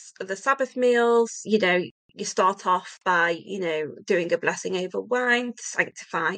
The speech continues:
I guess, the specialness of the occasion. You say a blessing over bread. So au-, automatically there, if you won't eat bread,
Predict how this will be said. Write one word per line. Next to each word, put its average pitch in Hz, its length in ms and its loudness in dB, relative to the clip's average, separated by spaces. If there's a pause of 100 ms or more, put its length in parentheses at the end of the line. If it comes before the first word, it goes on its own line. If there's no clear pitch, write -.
(360)
I - 40 -20
guess, 165 160 -6
the 127 80 -16
specialness 185 520 -2
of 180 120 -8
the - 420 -6
occasion. 220 640 2 (460)
You - 100 -4
say 165 280 4
a - 80 0
blessing 196 340 -4
over 175 220 -2
bread. 226 380 4 (520)
So 208 420 4
au-, 262 280 4 (360)
automatically 247 600 0
there, 233 400 2 (920)
if 190 140 -6
you 247 100 2
won't 214 160 4
eat 190 160 -4
bread, 202 300 2